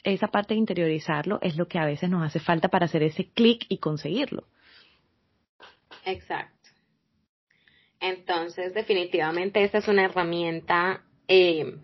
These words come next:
Speaker 2: demasiado valiosa.
Speaker 1: Ujú.
Speaker 2: Eh, además que me parece súper, eh, divertida de hacer,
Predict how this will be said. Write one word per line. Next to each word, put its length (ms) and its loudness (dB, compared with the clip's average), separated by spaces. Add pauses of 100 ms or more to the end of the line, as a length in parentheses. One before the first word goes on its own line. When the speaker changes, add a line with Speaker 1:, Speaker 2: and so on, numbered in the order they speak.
(140)
Speaker 2:
demasiado 500 4
valiosa. 720 2 (680)
Speaker 1:
Ujú. 280 -4
Speaker 2:
Eh, 320 4
además 420 2
que 120 -8
me 120 -6
parece 540 -6 (100)
súper, 800 -4
eh, 300 -8
divertida 600 0
de 120 2
hacer, 460 0